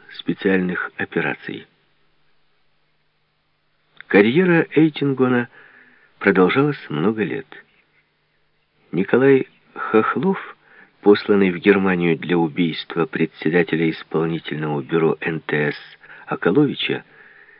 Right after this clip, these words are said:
и отдавший себя вместо этого под его защиту весной тысяча девятьсот пятьдесят четвертого года, работал вместе с Эйтингоном уже после смерти Сталина. Несколько позже Эйтингон,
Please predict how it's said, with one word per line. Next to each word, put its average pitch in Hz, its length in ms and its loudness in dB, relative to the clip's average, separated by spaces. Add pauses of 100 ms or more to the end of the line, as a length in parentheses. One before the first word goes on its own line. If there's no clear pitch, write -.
(140)
и 101 100 2
отдавший 80 680 2
себя 78 360 -4
вместо 71 400 -6
этого 73 240 -4
под 76 200 0
его 73 160 -2
защиту - 520 -4
весной 73 460 -4 (100)
тысяча - 460 -4
девятьсот - 540 -6
пятьдесят 139 480 -4
четвертого 147 640 -6
года, 135 280 -8 (1080)
работал 147 520 4
вместе 107 520 0
с - 120 -14
Эйтингоном 101 680 0 (480)
уже 107 160 0
после 98 360 0
смерти - 400 -4
Сталина. - 540 -8 (1200)
Несколько 123 480 2
позже 107 480 2
Эйтингон, 69 680 -2